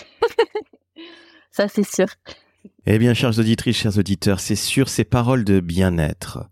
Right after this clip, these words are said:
Speaker 2: d'une future médecin généraliste, une jeune femme formidable, Camille,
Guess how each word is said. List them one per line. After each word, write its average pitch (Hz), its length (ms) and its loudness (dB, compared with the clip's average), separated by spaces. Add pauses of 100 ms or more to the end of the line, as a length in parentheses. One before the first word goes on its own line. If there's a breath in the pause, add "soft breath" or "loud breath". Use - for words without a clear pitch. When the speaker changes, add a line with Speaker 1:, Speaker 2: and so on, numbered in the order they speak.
(260 loud breath)
Speaker 2:
d'une 127 240 2
future 143 480 0
médecin 110 320 0
généraliste, 80 840 -2 (120)
une 147 120 0
jeune 101 160 2
femme 104 180 0
formidable, 107 600 0
Camille, 95 400 2